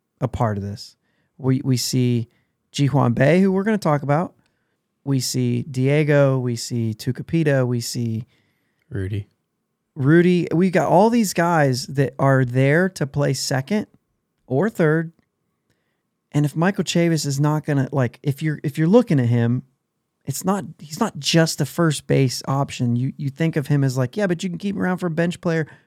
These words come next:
Speaker 1: for these other positions." And it's like, but we've got that.
Speaker 2: Yeah.
Speaker 1: Not to mention more coming eventually. You know what I
Speaker 2: Right.
Speaker 1: mean?
Speaker 2: Yeah.
Speaker 1: And so,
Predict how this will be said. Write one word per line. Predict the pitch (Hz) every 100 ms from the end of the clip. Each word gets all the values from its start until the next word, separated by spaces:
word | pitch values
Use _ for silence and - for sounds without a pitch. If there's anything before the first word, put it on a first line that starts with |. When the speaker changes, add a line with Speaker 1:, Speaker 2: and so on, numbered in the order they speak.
| _
Speaker 1:
for | 170
these | 165
other | 165 165
positions." | 165 147 175 170 143
And | 135
it's | 131
like, | 139 131 - _ _ _ _ _ -
but | 156
we've | 147 214 156 -
got | 143 135 135
that. | - 127 - _ _ _ _ -
Speaker 2:
Yeah. | 95 87 - _ _
Speaker 1:
Not | 190 202
to | -
mention | 151 175 - 151
more | 135 131
coming | 123 127 113 - _ _ _ _ _ -
eventually. | 127 120 - - - _ -
You | 151
know | 131
what |
I | 120
Speaker 2:
Right. |
Speaker 1:
mean? | 120 117 -
Speaker 2:
Yeah. | - 131 131 _ _ _ _ _ _
Speaker 1:
And | 147 143
so, | - 151 147 143 139